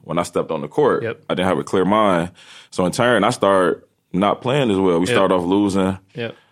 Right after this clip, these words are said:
Speaker 1: I started off, I actually started off really well, and then I fell off.
Speaker 2: Stopped doing the little things?
Speaker 1: Yeah, I just fell off. Like, um,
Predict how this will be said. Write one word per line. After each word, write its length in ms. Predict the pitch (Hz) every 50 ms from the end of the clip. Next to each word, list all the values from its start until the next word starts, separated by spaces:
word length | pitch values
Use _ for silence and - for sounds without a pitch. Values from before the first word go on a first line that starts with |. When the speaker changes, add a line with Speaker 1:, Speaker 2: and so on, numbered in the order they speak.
| _ -
Speaker 1:
I 100 | - 95
started 340 | 101 - - 110 110 107 104
off, 140 | 104 95 85 -
I 80 | - 120
actually 180 | 139 139 - 95
started 340 | - - 117 120 117 104 104
off 220 | 117 113 - -
really 220 | 95 113 113 101 92
well, 500 | 85 87 87 87 85 82 82 92 98 107 -
and 140 | - 82 82
then 100 | 90 85
I 80 | 82 82
fell 280 | - - 117 110 107 107
off. 440 | 107 98 87 87 - - - - _ _ _ _ _ _ -
Speaker 2:
Stopped 300 | - - 143 123 - -
doing 100 | 123 113
the 60 | 110
little 160 | 113 117 117 113
things? 340 | 113 131 131 139 139 -
Speaker 1:
Yeah, 460 | 98 117 123 120 107 98 90 82 73 -
I 80 | - 98
just 260 | 98 - 85 82 -
fell 260 | - - 113 117 117
off. 220 | 117 107 87 82 -
Like, 200 | 92 92 87 73
um, 520 | 60 90 87 82 78 73 69 64 67 76